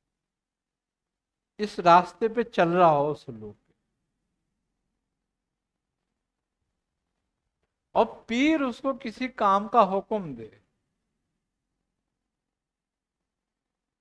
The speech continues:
जो कि उसकी समझ में ना आ रहा हो,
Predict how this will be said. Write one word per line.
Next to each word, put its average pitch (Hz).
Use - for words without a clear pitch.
जो 285
कि 320
उसकी 330
समझ 269
में 285
ना 220
आ 139
रहा 113
हो, 113